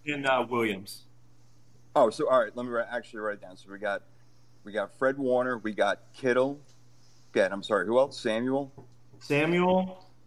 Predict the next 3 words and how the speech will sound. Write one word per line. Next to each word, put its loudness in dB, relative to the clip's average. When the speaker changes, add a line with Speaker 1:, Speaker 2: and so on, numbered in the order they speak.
Speaker 1:
Bosa, 2
and 2
Williams. -4